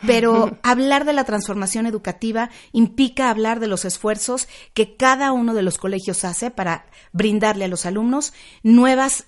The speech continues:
Speaker 1: propuestas de aprendizaje para la vida. ¿No
Speaker 2: Sí,
Speaker 1: es así?
Speaker 2: correcto, correcto.
Speaker 1: Y, eh, sin duda, el Colegio Edgar Morán es uno de estos grandes esfuerzos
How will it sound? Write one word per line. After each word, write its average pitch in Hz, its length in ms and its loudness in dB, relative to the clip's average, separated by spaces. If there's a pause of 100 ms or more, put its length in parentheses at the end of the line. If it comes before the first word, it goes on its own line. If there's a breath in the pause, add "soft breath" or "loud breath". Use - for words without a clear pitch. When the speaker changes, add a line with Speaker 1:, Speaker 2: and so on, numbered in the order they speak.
(140)
Speaker 1:
propuestas - 880 -2 (320 loud breath)
de 208 180 2
aprendizaje 190 760 -2
para 165 240 -4
la 143 80 -6
vida. 151 320 -8 (260 loud breath)
¿No - 40 -12
Speaker 2:
Sí, - 80 -2
Speaker 1:
es 208 100 0
así? 214 120 2
Speaker 2:
correcto, 220 360 0 (100)
correcto. 202 260 -4
Speaker 1:
Y, 320 240 -2 (140)
eh, 226 280 0
sin 247 260 0
duda, 302 500 -2
el 202 380 -6
Colegio 220 400 -2
Edgar 202 200 -8
Morán 196 300 -2 (240 loud breath)
es - 220 0
uno 269 180 2
de 240 100 0
estos 220 260 -6
grandes 208 300 -4
esfuerzos 190 540 -6